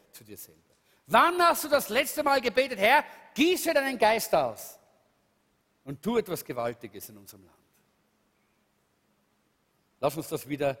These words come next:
als normal sehen. Es ist normal, dass wir Erweckung erwarten. Es ist normal, dass wir beten und uns ausstrecken nach der Kraft Gottes und dass wir ihm glauben, dass er das tun wird.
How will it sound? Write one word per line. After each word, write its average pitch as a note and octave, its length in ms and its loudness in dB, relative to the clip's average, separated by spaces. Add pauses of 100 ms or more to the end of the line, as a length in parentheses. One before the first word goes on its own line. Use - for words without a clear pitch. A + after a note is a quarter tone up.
(140)
als C3 200 -4
normal B2+ 360 -6
sehen. F#2+ 320 -16 (260)
Es C3+ 120 -10
ist - 180 -10
normal, C#3 500 -4 (320)
dass B2+ 100 -12
wir C3+ 100 -2
Erweckung B2 360 -8
erwarten. F#2 420 -16 (400)
Es E3 120 -4
ist - 180 -8
normal, G3+ 420 4
dass A#3 200 2
wir G#3+ 80 4
beten A#3+ 420 0
und A3+ 80 -2
uns F#3+ 100 -2
ausstrecken G#3 640 2 (300)
nach F#3+ 160 4
der G3+ 100 4
Kraft F3+ 400 2
Gottes - 580 -4 (240)
und - 80 -14
dass F3+ 140 4
wir G3 80 4
ihm F#3+ 140 -2
glauben, A3+ 520 4
dass F#3+ 180 2
er G3 40 0
das F3 220 -4
tun E3 260 -4
wird. F#2+ 180 -12